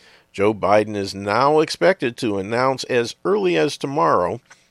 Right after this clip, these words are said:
that all federal government workers will be forced to accept experimental gene therapy injections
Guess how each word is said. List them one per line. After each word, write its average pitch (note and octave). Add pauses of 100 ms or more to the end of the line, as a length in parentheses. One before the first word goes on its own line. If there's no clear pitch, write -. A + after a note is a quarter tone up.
(140)
that G2+
all C3
federal C#3
government C3
workers D3+
will C3+
be A#2+
forced B2+
to G2+
accept A#2+
experimental C3
gene A#2
therapy B2
injections G#2